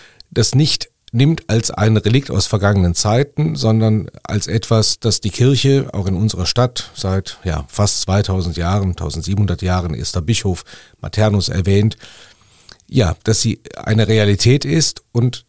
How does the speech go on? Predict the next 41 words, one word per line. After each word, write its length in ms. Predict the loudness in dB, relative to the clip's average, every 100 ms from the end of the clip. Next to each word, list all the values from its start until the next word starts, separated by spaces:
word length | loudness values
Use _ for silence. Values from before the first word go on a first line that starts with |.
| -2
dass 240 | 0 2
jetzt 300 | 0 0 0
ich 260 | 0 0 0
am 120 | 0
Ende 460 | 2 2 4 2 0 -8 _
dieser 280 | -4 -4 -4
Realität 560 | -4 -4 -4 -4 -4 -2
stehe. 380 | -4 -6 -6
Und 220 | -8 -10 -6
es 200 | -6 -2
geht 180 | -2
jetzt 220 | 0 -2 -2
darum, 280 | 0 -2
wie 60 | -4
kann 240 | -2 0
ich 200 | 0 -4 -10
in 80 | -6
die 120 | -2
Zukunft 420 | -2 0 -2 -2
gucken 400 | -2 -2 -4 -8 -12 _
und 320 | -4 -4 -4
muss 300 | 0 0 2
nicht 300 | 2 0 0
mit 180 | -2 2
dem 220 | 2 4
leben, 480 | 4 4 2 0 0
was 200 | 0 0
damals 440 | 2 4 2 2
in 100 | 0
der 100 | 0
Historie 720 | 0 0 4 4 4 4 4 0 -8 -20 -20 -20 -6
gewachsen 480 | -2 0 0 -2 0
ist, 240 | 0 0
was 160 | -2 0
damals 400 | 2 4 4 4
sinnvoll 460 | 4 4 2 2 2
und 160 | 0
richtig 400 | 0 0 -4 0
war, 180 | 2 2
sondern 300 | 0 -2 -2
muss 260 | -2 -2